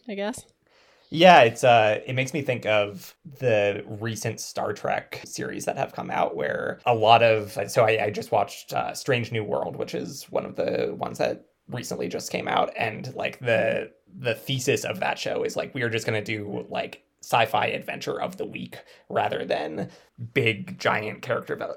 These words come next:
Speaker 2: character development, character plots, like, big overarching season-long things.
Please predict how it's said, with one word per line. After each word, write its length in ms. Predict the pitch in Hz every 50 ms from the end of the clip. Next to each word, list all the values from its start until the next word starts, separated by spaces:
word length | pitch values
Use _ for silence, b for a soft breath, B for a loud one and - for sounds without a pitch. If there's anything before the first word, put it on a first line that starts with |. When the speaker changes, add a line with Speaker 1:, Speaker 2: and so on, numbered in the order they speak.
| - _
Speaker 2:
character 340 | - - 131 113 110 - 110
development, 460 | 98 - - 123 127 - - 120 117
character 300 | - - - - - -
plots, 640 | - - - - - - 147 - - - - - -
like, 380 | - - - - - - - B B B B B _ _
big 180 | - 113 92 -
overarching 760 | - 127 113 - - - 139 139 - - - 139 139 131 127 127 -
season-long 720 | - - 135 123 131 127 117 - - 139 - - - -
things. 420 | - - - - - - - -